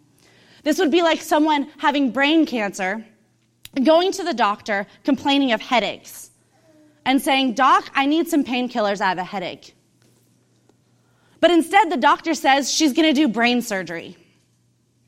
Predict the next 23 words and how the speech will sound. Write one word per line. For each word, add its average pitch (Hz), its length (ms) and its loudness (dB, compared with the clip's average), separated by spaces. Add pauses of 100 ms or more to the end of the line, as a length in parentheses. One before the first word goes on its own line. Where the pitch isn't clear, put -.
(1400)
Because 330 260 2
the 339 100 2
doctor 359 460 2
knows 330 340 2
something 311 300 0
that 302 140 0
the 302 80 -4
patient 240 400 -4
doesn't 190 260 -6
know, 233 580 -2
right? 240 400 -4
The 247 120 -4
doctor 311 360 -2
knows 311 380 2
that 277 140 -4
it's 277 200 -4
not 247 380 -2
a 247 80 -2
headache 208 580 -6
this 214 160 -10
person 202 420 -12
suffers 214 380 -10
from. 175 360 -8